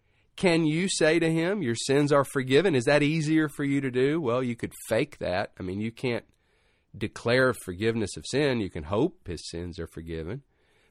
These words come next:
But you'd have to be the judge to be able to forgive. And Jesus says, "Okay, I want you to get it real clear." Verse ten.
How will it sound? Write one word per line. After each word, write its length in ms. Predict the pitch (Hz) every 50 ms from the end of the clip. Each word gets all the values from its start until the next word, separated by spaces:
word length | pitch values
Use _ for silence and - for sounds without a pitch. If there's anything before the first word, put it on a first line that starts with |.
| -
But 100 | - 117
you'd 220 | 113 127 165 185 196
have 260 | 165 120 113 110 -
to 60 | -
be 160 | 127 123 127 131
the 100 | 139 139
judge 580 | 139 170 196 254 247 - - 78 - - - _ _ _ _ _ _ _ _ _ _ _ _ _ - _ -
to 80 | -
be 200 | 113 107 110 101
able 220 | 95 92 87 87 85
to 100 | 85 82
forgive. 600 | - - - 87 76 76 71 71 - - - _ _ _ _ _ _ -
And 100 | 95 90
Jesus 340 | 87 117 156 165 120 87 80 -
says, 280 | - 69 78 82 - -
"Okay, 340 | - 107 - - - - - _ _ _ _ _ _ _ -
I 80 | 156
want 240 | 196 180 123 - -
you 180 | 104 120 131 117
to 80 | 95
get 240 | 87 82 104 101 90
it 100 | 80 - -
real 440 | - 85 98 120 131 131 131 131 120 _ -
clear." 420 | - - - 110 90 - - - - _
Verse 300 | - 90 92 95 92 - -
ten. 260 | - - 76 73 -